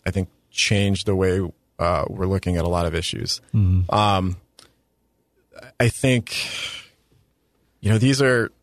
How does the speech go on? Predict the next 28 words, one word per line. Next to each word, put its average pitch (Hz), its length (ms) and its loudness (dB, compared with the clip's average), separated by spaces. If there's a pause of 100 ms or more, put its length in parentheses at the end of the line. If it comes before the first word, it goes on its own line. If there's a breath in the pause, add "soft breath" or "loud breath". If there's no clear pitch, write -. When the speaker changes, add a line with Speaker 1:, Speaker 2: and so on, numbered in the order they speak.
(1120)
Speaker 1:
the, 131 360 -12
the 123 100 2
challenge 151 440 2
is 123 280 2
they're 110 240 4
very 113 320 4
urgent 107 280 2
issues, 120 560 0 (320 soft breath)
and 104 100 2
they 107 100 4
have, 95 260 0 (400)
um, 92 460 0
they 104 140 0 (640)
developed, 107 680 0
they 107 80 2
were 98 80 0
created 107 500 0
over 101 340 0
a 104 100 0
very 101 400 0
long 98 300 2
period 98 280 0
of 85 100 -6
time. 92 460 -2 (500)
And, 101 400 2 (500)
um, 98 560 0 (1160)
you 107 100 0
know, 98 240 2